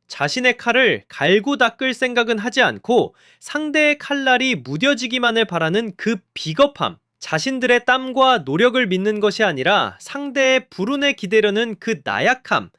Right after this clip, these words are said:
이것이 어찌 강자의 태도라 할 수 있겠습니까? 승리는 그렇게 구걸하는 것이 아닙니다.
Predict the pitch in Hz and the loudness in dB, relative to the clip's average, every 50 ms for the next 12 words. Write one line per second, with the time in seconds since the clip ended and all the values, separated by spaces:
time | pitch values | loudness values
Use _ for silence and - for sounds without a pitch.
0 | _ _ _ _ _ - 170 180 262 254 247 - 285 247 165 143 - - 226 240 | _ _ _ _ _ -10 -4 -2 0 0 0 2 2 2 2 0 -2 -4 -2 0
1 | 214 143 - - - - - 120 131 160 196 208 196 269 269 269 262 269 277 277 | 0 0 -2 -4 -10 -10 -8 -6 -4 -4 -4 -2 0 0 2 2 2 2 0 -2
2 | - - 277 247 262 247 247 226 214 233 233 - - 233 190 143 131 - - 254 | -4 -6 -6 -6 -2 -2 0 0 0 -2 -4 -6 -6 -6 -6 -6 -6 -6 -6 -6
3 | 247 - 240 202 165 131 - 151 151 123 - - _ _ - - - 269 269 262 | -4 -4 -6 -8 -8 -6 -2 -2 -2 -2 -2 -6 _ _ -14 -10 -8 -6 -4 -2
4 | 262 240 240 269 262 175 123 101 104 _ - - 190 226 277 269 - - 269 277 | 0 2 2 2 2 0 -2 -6 -10 _ -4 0 2 2 2 2 -2 -4 -2 -2
5 | 277 - - - 170 180 254 262 254 247 240 240 233 220 208 190 - 254 240 113 | -2 -4 -8 -10 -4 0 2 2 2 2 0 -2 -2 -2 -2 -2 0 0 0 0
6 | 104 127 185 233 233 208 170 - 98 90 82 - _ | 0 -2 -4 -4 -4 -4 -4 -4 -4 -4 -6 -10 _